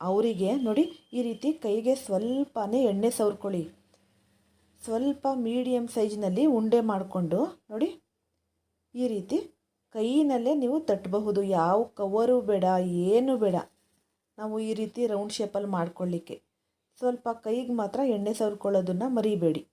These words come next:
ನೋಡಿ, ನಾನು ಮತ್ತೊಂದು ಸಲನೂ ನಿಮಗೆ ತೋರಿಸ್ತಾ ಇದ್ದೀನಿ ಯಾವ ರೀತಿ ಅಂತ. ನಿಮಗೆ ಅಷ್ಟು ಖುಷಿಯಾಗ್ಬಿಡುತ್ತೆ, "ಏನು ಇದು ನಾನೇ ಮಾಡಿದ್ದ ಇಷ್ಟೊಂದು ರುಚಿಯಾಗಿದೆ?" ಅಂತ. ನಿಮಗೆ ಗೊತ್ತಿದೆ, ಈ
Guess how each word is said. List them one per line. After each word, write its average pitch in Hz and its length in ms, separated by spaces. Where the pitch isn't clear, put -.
ನೋಡಿ, 156 240
ನಾನು 175 180
ಮತ್ತೊಂದು 196 360
ಸಲನೂ 214 340
ನಿಮಗೆ 208 260
ತೋರಿಸ್ತಾ 170 460
ಇದ್ದೀನಿ 160 300
ಯಾವ 170 220
ರೀತಿ 170 280
ಅಂತ. 165 220
ನಿಮಗೆ 247 480
ಅಷ್ಟು - 720
ಖುಷಿಯಾಗ್ಬಿಡುತ್ತೆ, 220 960
"ಏನು 254 240
ಇದು 240 260
ನಾನೇ 220 440
ಮಾಡಿದ್ದ 202 640
ಇಷ್ಟೊಂದು 233 800
ರುಚಿಯಾಗಿದೆ?" 208 720
ಅಂತ. 220 240
ನಿಮಗೆ 220 360
ಗೊತ್ತಿದೆ, 214 580
ಈ 208 100